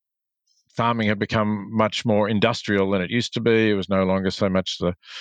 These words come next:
small farmer who knew animals individually, but, um, many more animals who were being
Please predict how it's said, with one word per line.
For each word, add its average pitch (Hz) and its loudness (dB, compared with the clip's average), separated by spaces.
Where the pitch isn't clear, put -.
small 113 2
farmer 117 0
who 98 0
knew 107 0
animals 104 0
individually, 110 0
but, 98 2
um, 90 -2
many 113 4
more 104 2
animals 104 0
who 101 -4
were 92 2
being 92 0